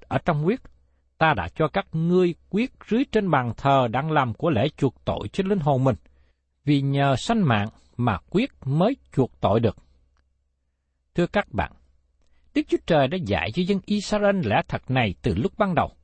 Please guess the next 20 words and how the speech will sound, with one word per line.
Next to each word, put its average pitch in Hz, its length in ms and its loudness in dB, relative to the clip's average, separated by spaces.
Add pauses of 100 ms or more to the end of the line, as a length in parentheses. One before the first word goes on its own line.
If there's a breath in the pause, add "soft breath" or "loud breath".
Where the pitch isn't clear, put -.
(320)
khi 233 160 0
Ngài 131 240 -2 (100)
kêu 214 220 0
hỏi 92 320 -4
họ 80 320 -4 (140)
ra 175 160 0
khỏi - 300 -10
xứ 247 180 -6
Ai 185 140 0
Cập. - 160 -8 (960)
Khi 220 160 -2
đến 233 240 0
núi 247 140 2
Sinai, 214 440 0 (160)
Môi-se 185 540 0
cũng 180 260 -4
dạy 101 220 -2
cho 175 140 -8
dân 190 220 0
chúng 226 220 -6